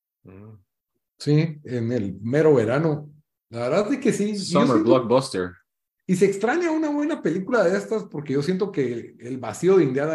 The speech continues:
Speaker 2: Jones lo han tratado de llenar películas como Tomb Raider y Uncharted y
Speaker 1: Pero ahí
Speaker 2: muy
Speaker 1: sigue
Speaker 2: pe-
Speaker 1: echando punta, eh, Tom Cruise con las de Misión Imposible, listo.
Speaker 2: Ah, pero es que no es un arqueólogo, no es un arqueólogo,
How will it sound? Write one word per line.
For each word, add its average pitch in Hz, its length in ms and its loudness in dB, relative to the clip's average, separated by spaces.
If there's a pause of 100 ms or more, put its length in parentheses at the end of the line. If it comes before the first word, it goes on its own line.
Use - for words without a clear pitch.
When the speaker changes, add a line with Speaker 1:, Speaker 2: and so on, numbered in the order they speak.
Speaker 2:
Jones 170 240 -2
lo 170 100 -2
han 156 80 -4
tratado 160 340 -2
de 147 80 2
llenar 123 340 -8
películas 147 400 -4
como 107 280 -10
Tomb 127 240 -6
Raider 127 500 -2
y 117 60 -6
Uncharted 117 640 -8
y 85 300 -16 (400)
Speaker 1:
Pero 110 160 0
ahí 117 80 4
Speaker 2:
muy 170 100 0
Speaker 1:
sigue 147 140 6
Speaker 2:
pe- 131 80 4
Speaker 1:
echando 143 340 2
punta, 98 1080 2
eh, 80 760 -8 (120)
Tom 127 260 0
Cruise 160 420 0
con 117 180 -6
las 101 220 -2
de 90 580 -4 (880)
Misión 104 440 -4
Imposible, 147 500 -6
listo. 196 360 -14
Speaker 2:
Ah, 156 240 -14
pero 151 140 -6
es 123 80 -12
que 160 140 -6
no 139 100 -6
es 120 60 -8
un 143 100 -4
arqueólogo, 117 920 -8
no 98 80 -14
es - 80 -6
un 113 140 -6
arqueólogo, 120 460 -4